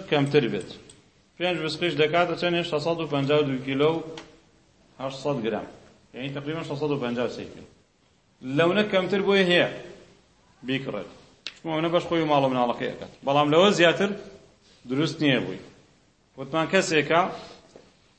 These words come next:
خۆی دارە خوڕمای نییە، پارەشی نییە خوڕمای پێ بکڕێ، خوڕمای وشکی هەیە،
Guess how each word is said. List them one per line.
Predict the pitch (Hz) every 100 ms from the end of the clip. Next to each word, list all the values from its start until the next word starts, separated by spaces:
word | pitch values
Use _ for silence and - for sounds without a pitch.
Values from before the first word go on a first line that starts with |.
| _ _ _ -
خۆی | 147
دارە | 151 156 156
خوڕمای | 156 151 170
نییە، | 170 156 175 - - - - _ _ -
پارەشی | 139 156 156 165
نییە | 175
خوڕمای | 165 156 160
پێ | 147 147
بکڕێ، | - 143 165 - - -
خوڕمای | 143 143 165 170
وشکی | 180 180 160 156
هەیە، | 151 165